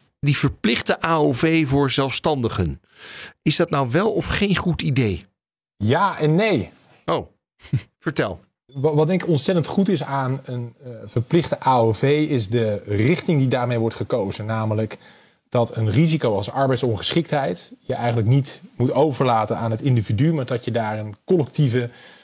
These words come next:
Speaker 2: verzekering voor moet afsluiten. Dus in die zin ben ik, eh, zeg ik volmondig ja en vind ik dat ook een, eh, mooi onderdeel van het ser M L T-akkoord.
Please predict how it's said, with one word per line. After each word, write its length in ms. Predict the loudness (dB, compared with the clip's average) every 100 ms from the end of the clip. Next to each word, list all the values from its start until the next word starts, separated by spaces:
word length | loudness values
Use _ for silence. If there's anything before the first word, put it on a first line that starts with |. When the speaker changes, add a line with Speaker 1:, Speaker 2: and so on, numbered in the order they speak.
| _
Speaker 2:
verzekering 680 | -2 0 2 2 0 -2 -4 -10 _
voor 240 | 0 2
moet 260 | 0 -2 -6
afsluiten. 560 | -4 -2 -2 -2 0 -2
Dus 160 | -2
in 200 | -4 2
die 120 | 2
zin 200 | 2 0
ben 160 | 0 -2
ik, 160 | -2 -2
eh, 200 | 0 0
zeg 180 | -2 -2
ik 100 | -2
volmondig 460 | 0 2 2 0 0
ja 320 | 0 0 -4
en 180 | -10 -10
vind 140 | -10 -6
ik 60 |
dat 140 | -6 -6
ook 100 | -8
een, 100 | -10
eh, 160 | -10
mooi 240 | 0 0 2
onderdeel 400 | 0 0 -2 -4
van 120 | -8
het 200 | -10 -16 _ _ _ _ _
ser 460 | -2 0 0 0 0
M 60 |
L 80 | 2
T-akkoord. 680 | 2 2 2 0 -2 -2